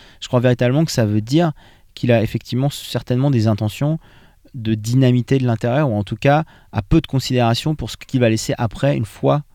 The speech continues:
selon ses vœux, euh, une fois qu'il n'est plus au sein, euh, des institutions européennes. Donc effectivement, euh, elles sont tout à fait, euh, justifiées, les, les craintes de Michel Barnier, mais elles sont aussi justifiées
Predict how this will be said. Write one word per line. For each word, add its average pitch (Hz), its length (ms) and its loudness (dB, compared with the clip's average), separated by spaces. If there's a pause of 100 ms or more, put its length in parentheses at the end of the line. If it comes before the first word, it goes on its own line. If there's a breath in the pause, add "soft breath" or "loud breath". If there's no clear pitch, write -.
(400)
selon 104 300 -2
ses 110 180 -2
vœux, 135 220 2 (400 soft breath)
euh, 98 480 -4 (520)
une 123 60 -4
fois 131 160 0
qu'il 120 140 0
n'est 110 120 2
plus 147 220 -2
au 104 120 -2
sein, 127 320 -2
euh, 101 180 0
des 107 160 -2
institutions 110 360 -6
européennes. 104 300 -2
Donc 98 180 -6
effectivement, 139 460 0 (520 loud breath)
euh, 104 400 0 (220)
elles 113 120 0
sont 113 200 -2
tout 120 140 -6
à 123 80 4
fait, 131 220 2
euh, 101 360 2
justifiées, 110 500 -2
les, 107 340 2
les 104 120 -4
craintes 123 260 -2
de 113 60 0
Michel 113 220 0
Barnier, 127 260 2
mais 147 100 2
elles 113 60 0
sont 131 140 -2
aussi 127 280 0
justifiées 131 540 -2